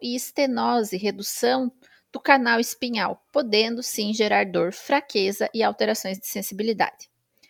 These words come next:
Devido a essa possibilidade, veja, eu vou repetir, possibilidade e não causa,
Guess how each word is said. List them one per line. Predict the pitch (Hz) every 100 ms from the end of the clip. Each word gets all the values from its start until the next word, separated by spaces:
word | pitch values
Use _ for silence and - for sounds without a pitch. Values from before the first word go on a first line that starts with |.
| - - _
Devido | 277 285 466 415
a | 339
essa | 277 -
possibilidade, | - _ 262 311 415 392 - 220 190 185 165 220 220 196 -
veja, | - 220 196 175 _ _
eu | 196
vou | 196
repetir, | 240 240 269 - - _ _ _
possibilidade | 233 247 277 - 269 226 240 254 208 180 175 196
e | - 185
não | 180
causa, | 180 - 220 214 180